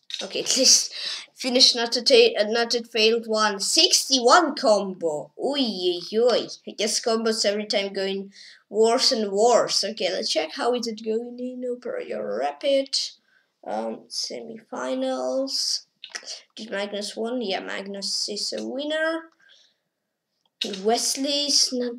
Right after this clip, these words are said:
I mean, okay, I guess he'll play another one, right? Guess it's only two one in Wesley's favor. Um, yeah.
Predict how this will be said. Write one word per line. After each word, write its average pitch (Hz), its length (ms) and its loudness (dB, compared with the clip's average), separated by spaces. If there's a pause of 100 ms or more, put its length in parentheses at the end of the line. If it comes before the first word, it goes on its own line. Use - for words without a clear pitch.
(200)
I 226 100 6
mean, 240 200 2
okay, 240 300 4
I 214 40 0
guess 285 200 2
he'll 277 180 2
play 226 260 2
another 202 400 0
one, 180 180 -4
right? 196 340 -4 (2250)
Guess 220 140 -8
it's 214 180 -12
only 180 220 -8
two 190 300 -10
one 185 360 -10
in - 160 -16 (100)
Wesley's - 680 -16
favor. 269 500 -14 (1040)
Um, 247 600 -6 (100)
yeah. 151 240 -2